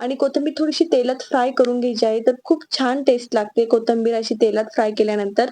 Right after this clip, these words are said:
तर इथे आपण क-, थोडेसे कमीच मसाले यूज करणार आहेत, कारण जेव्हा आपण फोडणी दिली होती भाजींना तर तेव्हा आपण बरेच मसाले यूज केलेले आहेत. तर इथे परत दोन चमच आपण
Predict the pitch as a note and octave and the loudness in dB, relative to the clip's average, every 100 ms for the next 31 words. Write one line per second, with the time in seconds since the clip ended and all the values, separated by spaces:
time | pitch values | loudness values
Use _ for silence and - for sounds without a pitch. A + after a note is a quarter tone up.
0 | - - - _ - D#4 D4 D4+ D4+ D#4 | -6 -20 -20 _ -8 -6 0 0 0 0
1 | D4+ C4 A#3+ A3+ A3+ C4+ C4 - C4+ B3 | 0 0 0 -2 0 0 0 0 0 0
2 | B3+ - C4 B3+ B3+ B3 A3+ B3 A3+ A#3+ | -2 -2 -2 0 0 -2 0 0 0 0
3 | A#3 A3+ A3+ A3+ A3+ A3+ A#3+ A3+ B3+ B3+ | -2 0 0 0 0 0 -2 -2 -4 0
4 | B3+ A#3 B3 B3 A3+ A3+ A3+ A#3+ A3 A3 | 0 2 -2 -2 -2 -2 -2 -2 -2 -2
5 | G#3+ G#3+ A3 A3 A3+ A3+ A3+ A#3 A3+ A3+ | 0 0 2 2 0 -2 -2 0 0 0
6 | C4 B3+ B3 A#3 A#3+ A3 G#3+ A#3+ G#3+ A3 | 0 -2 0 0 0 -4 -2 0 0 0
7 | A3 A3 B3 A3+ C4 B3+ B3+ C#4 B3 A3+ | -2 0 0 0 0 2 2 2 0 0
8 | A3 G#3+ A3 A3 G#3+ B3+ | 0 0 0 0 0 0